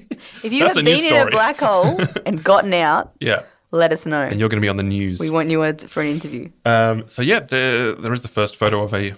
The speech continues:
Speaker 2: photo of a black hole that has been released. It seems like a paradoxical thing. Like, how can you have a
Speaker 1: Mm.
Speaker 2: photo of a black hole when, by definition, light cannot escape it?
Speaker 1: Oh.
Speaker 2: Ugh.
Speaker 1: What?
Speaker 2: But somehow they managed it.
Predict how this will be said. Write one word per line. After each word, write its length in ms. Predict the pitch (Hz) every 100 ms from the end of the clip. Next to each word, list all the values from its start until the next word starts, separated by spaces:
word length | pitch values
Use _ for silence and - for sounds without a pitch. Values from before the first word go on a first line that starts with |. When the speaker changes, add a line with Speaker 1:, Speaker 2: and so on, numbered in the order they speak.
| _
Speaker 2:
photo 280 | - 107 104
of 140 | 107
a 20 | 104
black 200 | 101 -
hole 420 | 101 104 151 151 -
that 120 | 113
has 100 | 107
been 160 | - 101
released. 260 | 101 113
It 80 | 113
seems 200 | - 190
like 120 | 180
a 40 | 139
paradoxical 640 | - 110 110 107 - 107
thing. 180 | - 104
Like, 160 | 143 -
how 180 | 110 98
can 160 | -
you 80 | 101
have 340 | 110 98 95 - _ _ _ _ _
a 60 | 104
Speaker 1:
Mm. 80 | 117
Speaker 2:
photo 440 | 113 113 98 95
of 100 | -
a 20 | 107
black 200 | 98 -
hole 320 | 101 95 95
when, 160 | 98
by 180 | 101 101
definition, 680 | 98 95 98 98 - 98 98 _
light 300 | 110 101 -
cannot 320 | - 95 95 - _ _
escape 340 | - - 110 170
it? 140 | 214 - -
Speaker 1:
Oh. 520 | 180 226 240 233 262
Speaker 2:
Ugh. 540 | 156 214 320 311 311 196
Speaker 1:
What? 300 | 208 277 185
Speaker 2:
But 140 | 120
somehow 300 | - 143 127
they 120 | 110
managed 300 | 101 104 120
it. 140 | -